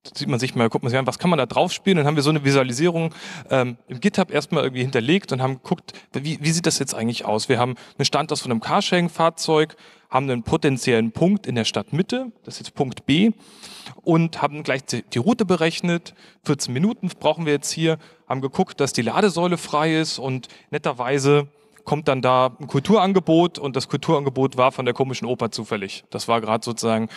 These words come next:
über die automatisierte Bildersuche von Google, über die P O Is haben wir das reingebracht. Und das war sozusagen eine Anwendung, die komplett auf den Nutzer, ähm, fokussiert war.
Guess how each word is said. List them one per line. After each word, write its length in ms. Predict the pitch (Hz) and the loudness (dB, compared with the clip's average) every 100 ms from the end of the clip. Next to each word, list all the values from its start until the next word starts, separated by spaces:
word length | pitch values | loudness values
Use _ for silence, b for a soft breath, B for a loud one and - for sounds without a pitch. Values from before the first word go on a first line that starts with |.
| B B 104 | B B -8
über 140 | 120 | -4
die 80 | 107 | -2
automatisierte 720 | 127 151 123 113 120 117 113 | -2 0 0 0 -2 -4 0
Bildersuche 800 | 120 175 151 139 165 156 147 147 - 117 | 2 4 2 2 2 4 4 2 -6 -10
von 180 | - 123 | -6 0
Google, 300 | 180 180 165 | 2 4 2
über 160 | 131 | 2
die 120 | 120 | -4
P 160 | 117 123 | -6 -4
O 80 | 123 | -2
Is 220 | 160 147 | -4 -4
haben 100 | 131 | -2
wir 60 | 117 | -2
das 200 | 113 - | -4 -4
reingebracht. 580 | 98 117 - 104 - - B B B B | -4 -4 -4 -6 -8 -16 B B B B
Und 180 | 139 | 0
das 180 | 165 - | 0 0
war 80 | 156 | -2
sozusagen 400 | 147 - 143 127 | -2 -2 -2 -2
eine 280 | 123 127 - | -4 -2 -2
Anwendung, 640 | 127 190 185 202 202 208 196 B B B _ _ - | 2 2 2 2 2 0 -2 B B B _ _ -8
die 140 | 156 | -8
komplett 720 | 156 - 120 - 143 - - | -4 -4 -4 -4 -4 -4 -2
auf 200 | 127 135 | -2 0
den 220 | - 123 | 0 0
Nutzer, 520 | 123 156 - 139 143 143 b b b b _ - | 0 -2 2 2 2 -2 b b b b _ -2
ähm, 400 | 123 117 110 113 | 0 2 0 -4
fokussiert 520 | - 131 135 - 101 | -6 -2 -2 -2 -4
war. 140 | 95 | -8